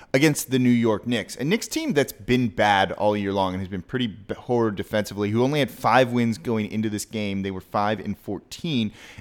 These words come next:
and have kind of been going through a youth movement, though that shifted a little bit in this game, and you weren't seeing guys like, uh, Frank Ntilikina and Mitchell Robinson and others and Kevin Knox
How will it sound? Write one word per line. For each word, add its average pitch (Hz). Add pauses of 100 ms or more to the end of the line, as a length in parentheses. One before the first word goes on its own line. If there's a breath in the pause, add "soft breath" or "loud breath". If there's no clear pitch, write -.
(120)
and 147
have 135
kind 190
of 196
been 175
going 165
through 135
a 127
youth 120
movement, 120
though 135
that 143
shifted 262
a 247
little 120
bit 110
in 113
this 117
game, 110 (300 loud breath)
and 135
you 139
weren't 147
seeing 139
guys 117
like, 110 (280 loud breath)
uh, 110
Frank 123
Ntilikina 156
and 120
Mitchell 113
Robinson 127
and 113
others 113
and 110
Kevin 113
Knox 110